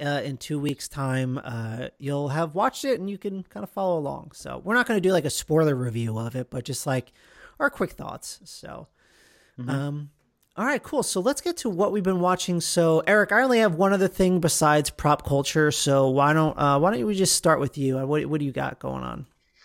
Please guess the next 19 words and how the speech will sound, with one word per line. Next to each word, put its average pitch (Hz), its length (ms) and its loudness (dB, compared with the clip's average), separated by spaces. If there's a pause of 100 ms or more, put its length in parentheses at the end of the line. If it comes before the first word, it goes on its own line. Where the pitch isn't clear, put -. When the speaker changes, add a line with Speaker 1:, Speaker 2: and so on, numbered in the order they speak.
(500)
Speaker 2:
Uh, - 40 2
all 160 400 6
right. 151 160 2
So, 143 500 4 (540)
uh, 123 320 4
I'm 139 120 -2
not 165 140 0
gonna 135 180 2
go 135 260 2
into 135 280 -2
it 110 140 -4
too - 200 -6
much, 120 420 -4
but 123 160 -2
The 117 80 0
Last 127 480 -2
Dance, 117 640 -4
uh, 101 240 0
finished, - 800 -8